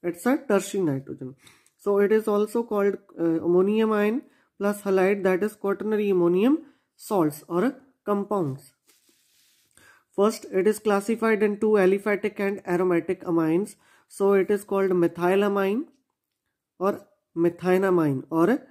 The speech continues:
methenamine, it's primary, it's secondary because two alkyl groups are attached to nitrogen atom by replacing two hydrogen atom, and it is tertiary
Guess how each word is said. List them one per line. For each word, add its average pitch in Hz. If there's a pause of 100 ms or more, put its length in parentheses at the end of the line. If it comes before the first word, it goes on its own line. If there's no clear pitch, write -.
(160)
methenamine, 185
it's 185
primary, 180 (420)
it's 180
secondary 185
because 185
two 190
alkyl 202
groups 185
are 196
attached 185
to 185
nitrogen 180
atom 180
by 175
replacing 175
two 185
hydrogen 196
atom, 196 (500)
and 190
it 185
is 247 (420)
tertiary 240